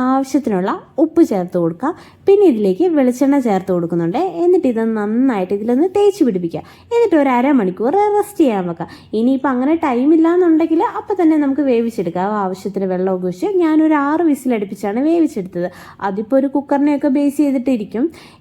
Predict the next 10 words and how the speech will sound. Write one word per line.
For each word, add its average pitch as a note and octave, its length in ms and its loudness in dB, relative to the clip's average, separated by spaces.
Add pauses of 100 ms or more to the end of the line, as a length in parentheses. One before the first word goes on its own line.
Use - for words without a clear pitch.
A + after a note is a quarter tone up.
(120)
എന്നിട്ട് C#4+ 360 4 (380)
നമ്മളിത് C4+ 420 2
വേവിച്ചെടുത്ത് A3+ 680 0
മാറ്റി C4 300 -2
വെക്കാം. D4 240 -2 (180)
ഇനി F#4+ 200 6
ഒരു B3+ 160 2
പാനിലേക്ക് G3 580 -2 (200)
എണ്ണ B3+ 300 2
ഒഴിക്കാം. E3+ 320 -2